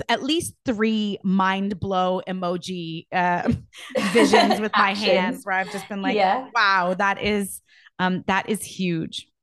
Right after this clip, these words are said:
Speaker 1: <laughs> And so I'm gonna kind of, so some people, of course, are a little bit more introverted. Not me. Don't know if you can tell.
Speaker 2: Me neither.
Speaker 1: Not me. Um, but I know that there are people with that preference for introversion.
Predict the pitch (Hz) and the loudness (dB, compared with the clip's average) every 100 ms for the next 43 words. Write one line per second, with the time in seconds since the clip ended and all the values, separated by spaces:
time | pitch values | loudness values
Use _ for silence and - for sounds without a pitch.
0 | _ _ _ _ _ _ _ _ - 240 | _ _ _ _ _ _ _ _ -4 -4
1 | - 240 262 - _ _ _ 302 294 - | -4 -6 -8 -10 _ _ _ -2 0 2
2 | 330 320 - _ _ _ - 254 294 330 | 2 2 -2 _ _ _ -2 0 2 0
3 | - _ _ - 294 277 277 240 _ - | -4 _ _ -6 0 2 0 -2 _ -6
4 | - 254 - - 302 294 311 254 220 - | 0 0 -2 -2 0 0 2 2 0 -4
5 | - 185 190 - - 170 165 165 156 - | -2 0 0 -2 -4 -4 -2 -6 -6 -8
6 | 151 143 - 208 - 202 185 180 175 165 | -8 -6 -2 -2 0 2 4 4 4 2
7 | - _ _ _ - - _ _ 156 160 | 0 _ _ _ -20 -20 _ _ 2 4
8 | 170 - 156 175 139 143 160 _ - 165 | 4 2 2 4 2 0 -4 _ -4 -2
9 | 160 165 165 156 165 147 170 135 180 170 | 0 0 0 -2 -4 -4 -2 0 -2 -4
10 | 170 170 180 220 226 - 220 196 185 - | -4 -2 0 2 0 0 -2 -2 -4 -8
11 | - - - - 214 202 214 202 208 196 | -16 -20 -8 0 2 2 2 2 2 0
12 | 220 214 190 185 185 170 - 185 185 180 | 0 -2 0 0 0 -2 -4 -4 -2 -2
13 | 170 - 175 - 160 156 185 190 - 208 | -2 -4 -4 -4 -6 -4 -4 -6 -4 -4
14 | 185 180 - 165 160 160 156 165 165 165 | -2 -4 -4 -4 -2 -2 -2 -2 0 -2